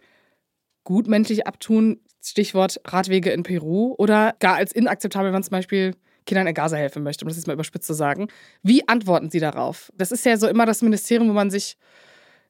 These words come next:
würde ich jetzt ganz überspitzt sagen, so fragt, was da für uns bei rausspringt. Das ist ja immer die, äh, wie ich finde, weirde Debatte.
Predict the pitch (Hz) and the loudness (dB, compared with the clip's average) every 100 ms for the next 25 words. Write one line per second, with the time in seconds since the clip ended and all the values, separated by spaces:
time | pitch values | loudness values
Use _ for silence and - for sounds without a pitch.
0 | - 170 175 160 170 160 160 - 170 - | -6 -4 -4 -6 -6 -4 -6 -6 -8 -4
1 | 156 160 165 - - 175 - 185 185 196 | -2 -2 -6 -10 -6 -6 -2 0 0 0
2 | 190 - 196 - 220 240 240 - 175 156 | -6 -2 -2 -2 0 4 2 2 0 2
3 | 151 - - 214 220 180 - 190 190 175 | 0 -2 -4 -2 -2 -6 -2 -2 0 -2
4 | 180 180 - 180 175 175 190 214 - 208 | 0 -2 -2 -2 -2 -4 -8 -4 0 2
5 | 202 170 190 220 202 175 175 - 254 | 2 0 2 2 2 2 0 2 0